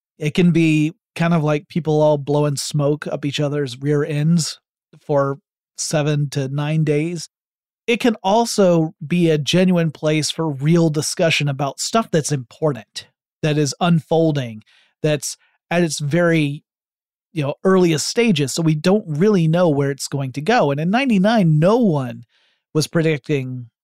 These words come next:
that YouTube was gonna be a thing. YouTube wouldn't launch until two thousand five. That was six years later. So really prescient of the panelists to talk about streaming video all the way back in nineteen ninety-nine. I would have been really interested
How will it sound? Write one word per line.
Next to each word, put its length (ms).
that 220
YouTube 400
was 140
gonna 180
be 100
a 80
thing. 300
YouTube 380
wouldn't 280
launch 300
until 240
two 160
thousand 340
five. 300
That 120
was 120
six 360
years 300
later. 460
So 480
really 360
prescient 720
of 380
the 380
panelists 680
to 140
talk 320
about 240
streaming 400
video 300
all 200
the 80
way 100
back 240
in 80
nineteen 360
ninety-nine. 540
I 180
would 160
have 80
been 200
really 300
interested 560